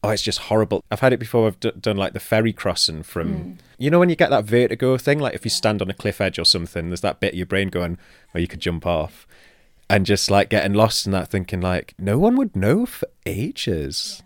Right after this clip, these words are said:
Speaker 1: It's really scary.
Speaker 2: There is a real murder in this, and it happens in, like, the first couple of chapters.
Speaker 1: Yeah. Yeah,
Speaker 2: So
Speaker 1: yeah.
Speaker 2: you should know that going in,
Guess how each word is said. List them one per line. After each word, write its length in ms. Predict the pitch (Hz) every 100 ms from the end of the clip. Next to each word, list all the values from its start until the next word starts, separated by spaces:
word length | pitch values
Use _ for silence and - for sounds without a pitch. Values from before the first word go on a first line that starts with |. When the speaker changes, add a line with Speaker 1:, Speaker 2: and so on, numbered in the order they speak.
| -
Speaker 1:
It's 240 | - -
really 220 | 92 90
scary. 580 | 85 - 87 80 76 76 73
Speaker 2:
There 220 | 233 262
is 160 | 285
a 80 | 262
real 240 | 262 254 233
murder 380 | 214 196 190 170
in 160 | 170
this, 300 | 165 170 - -
and 140 | 196
it 80 | 180
happens 460 | - 196 208 180 175
in, 120 | 165
like, 180 | 165 123
the 80 |
first 320 | 156 156 151 -
couple 240 | - -
of 60 | -
chapters. 680 | - - - - 196 - - _ _ _ _ _ _ _
Speaker 1:
Yeah. 260 | 101 101 - - - - _ _ -
Yeah, 120 | 85
Speaker 2:
So 80 | -
Speaker 1:
yeah. 220 | - 73 -
Speaker 2:
you 120 | 180
should 220 | - 185
know 200 | 175 170
that 260 | 160 151 -
going 300 | 170 160 151
in, 320 | 87 -